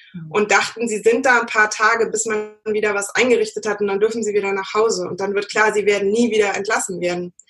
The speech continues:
Speaker 1: Mhm.
Speaker 2: Und die haben sich nicht so von ihrem Zuhause verabschiedet, dass sie wussten, das ist das letzte Mal.
Speaker 1: Mhm.
Speaker 2: Und dann gibt's manchmal sowas wie, okay, wenn ich's lebend nicht mehr schaffe,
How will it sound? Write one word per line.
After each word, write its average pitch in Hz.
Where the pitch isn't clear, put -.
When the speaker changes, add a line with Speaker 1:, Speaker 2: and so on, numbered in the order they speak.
Speaker 1:
Mhm. 180
Speaker 2:
Und 196
die 214
haben 240
sich 240
nicht 254
so 240
von 233
ihrem 220
Zuhause 220
verabschiedet, 214
dass 202
sie 214
wussten, 214
das 202
ist 202
das 196
letzte 202
Mal. 202
Speaker 1:
Mhm. 175
Speaker 2:
Und 208
dann 226
gibt's 254
manchmal 240
sowas 233
wie, 226
okay, 208
wenn 190
ich's 185
lebend 233
nicht 233
mehr 214
schaffe, 180